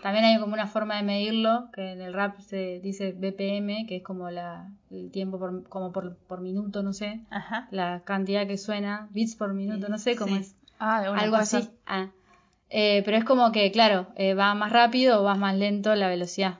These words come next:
Speaker 1: Entonces, a raíz de eso, como que podés saber, eh, los tem-, los tiempos de una canción. Por eso también hay gente que hace algo, o sea, dentro del rap hay un montón de gente haciendo cosas muy distintas,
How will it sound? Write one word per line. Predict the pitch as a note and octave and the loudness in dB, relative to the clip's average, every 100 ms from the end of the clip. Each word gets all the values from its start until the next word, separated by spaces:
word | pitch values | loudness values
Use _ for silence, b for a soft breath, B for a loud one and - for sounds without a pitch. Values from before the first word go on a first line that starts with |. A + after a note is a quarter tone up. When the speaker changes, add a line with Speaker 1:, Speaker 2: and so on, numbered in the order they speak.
| _ | _
Speaker 1:
Entonces, | F#3+ F#3+ F#3 | -10 -6 -4
a | F3+ | -4
raíz | F#3 F#3 | -4 -2
de | F#3+ | -2
eso, | F#3+ G3+ | -4 -4
como | F#3+ F3+ F3 | -6 -6 -8
que | F3 | -8
podés | F3 F3+ | -6 -6
saber, | F#3 F3+ F3+ F3+ F3+ _ _ | -4 -4 -2 -4 -10 _ _
eh, | F#3 F3 F3 F#3+ F#3 _ _ | -8 -6 -8 -12 -16 _ _
los | F3+ D#3+ - | -10 -8 0
tem-, | F#3+ G3 | 0 0
los | F#3 F3+ | -4 -6
tiempos | G3+ G3+ | -4 -2
de | F#3+ | -2
una | F#3+ | -2
canción. | F3+ F3 G#3 F#3 _ b b b | -4 -4 -4 -4 _ b b b
Por | - | 0
eso | A#3+ D4 | 2 4
también | G3+ G3 A3 | 4 4 4
hay | G#3 F#3 | 2 0
gente | G#3 G3 G3+ | 0 0 2
que | F#3+ | 2
hace | F#3+ F#3+ | 2 2
algo, | G3 F#3+ F#3+ F#3 F3 F3 E3 E3 - - _ | 2 2 2 0 0 -2 -2 -6 -10 -16 _
o | - | -6
sea, | F#3 E3+ | -2 0
dentro | E3+ G3+ G3+ | 0 0 2
del | G3 G3 | 2 2
rap | G3+ B3 A3+ | 4 6 6
hay | F#3+ | 4
un | G3 | 2
montón | F#3 F3+ G3 | -2 -4 -4
de | F#3 | -6
gente | G3 F#3+ F#3+ F#3 E3+ F3 _ - | -4 -4 -2 -4 -4 -10 _ -18
haciendo | F3 - F#3+ F#3 F3 D#3+ D#3+ | -16 -10 -8 -6 -6 -8 -12
cosas | - F#3+ G#3+ A3+ A3+ | -10 -4 -2 -4 -4
muy | F#3 G#3+ C4+ | -2 0 2
distintas, | G3 - A3 G3+ A3 C#4+ D4 | 0 -2 -6 -2 2 2 -2